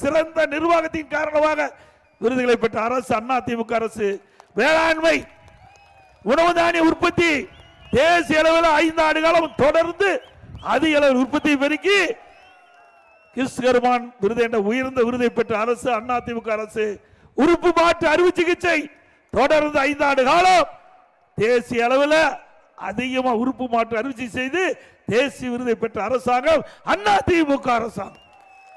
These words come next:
இதெல்லாம் ஒரு அரசாங்கம் திறமையா செயல்படுவதற்கு சான்று.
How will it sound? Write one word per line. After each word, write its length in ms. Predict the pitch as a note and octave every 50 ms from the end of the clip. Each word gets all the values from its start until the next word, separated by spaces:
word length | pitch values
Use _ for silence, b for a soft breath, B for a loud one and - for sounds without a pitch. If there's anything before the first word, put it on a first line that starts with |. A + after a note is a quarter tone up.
| - - - - - - - - - -
இதெல்லாம் 300 | G#3+ C#4 D#4 F#4 F#4+ F4 D#4+
ஒரு 80 | D4+ C#4 D4
அரசாங்கம் 640 | E4 F4 D#4 - D#4+ E4 E4 D#4+ E4+ F#4 F#4 F4+ F4+ B B B B B -
திறமையா 400 | C4 C#4 D4+ D#4 D#4 D#4 D4+ D4 C#4 - A3+
செயல்படுவதற்கு 600 | C4 C#4+ D4+ D4 C#4+ C4+ C4+ C4+ C4+ A#3+ A#3 B3 - -
சான்று. 440 | G#3 B3 C#4+ D4 C#4+ B3+ B3 A#3+ G#3+